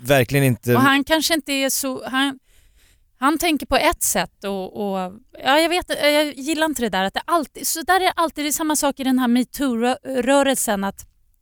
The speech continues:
Speaker 2: det var någon som tog livet av sig, det var någon, ja, ja, någon person.
Speaker 1: Stadsteaterns
Speaker 2: Ja,
Speaker 1: chef
Speaker 2: och, och då
Speaker 1: där,
Speaker 2: är
Speaker 1: ja.
Speaker 2: det som att så här, ja, då är det, då är det massa människors fel att han tog livet av sig, men så kan man ju inte tänka.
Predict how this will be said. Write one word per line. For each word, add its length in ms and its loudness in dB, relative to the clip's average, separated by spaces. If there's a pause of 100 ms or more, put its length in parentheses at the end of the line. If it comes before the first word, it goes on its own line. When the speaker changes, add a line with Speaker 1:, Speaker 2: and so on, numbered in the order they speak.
(480)
Speaker 2:
det 120 -6
var 120 4
någon 200 4
som 180 0
tog 160 -8
livet 280 0
av 100 -2
sig, 200 -4
det 60 -6
var 120 -4
någon, 260 -6
ja, 280 -10 (140)
ja, 160 -12 (300)
någon 360 -6 (600)
person. 240 2
Speaker 1:
Stadsteaterns 800 0 (220)
Speaker 2:
Ja, 240 4
Speaker 1:
chef 100 2
Speaker 2:
och, 220 2
och 60 -4
då 80 0
Speaker 1:
där, 60 4
Speaker 2:
är 20 4
Speaker 1:
ja. 40 2
Speaker 2:
det 120 0
som 220 0
att 280 0
så 140 -4
här, 140 0
ja, 200 -2
då 180 -4
är 180 0
det, 260 -2 (600)
då 140 -2
är 60 6
det 60 4
massa 260 2
människors 520 -2 (340)
fel 420 -2 (240)
att 140 -10
han 200 -4
tog 160 -8
livet 360 -2
av 100 -10
sig, 180 -6
men 160 2
så 200 0
kan 120 -6
man 80 0
ju 40 0
inte 160 -2
tänka. 380 -12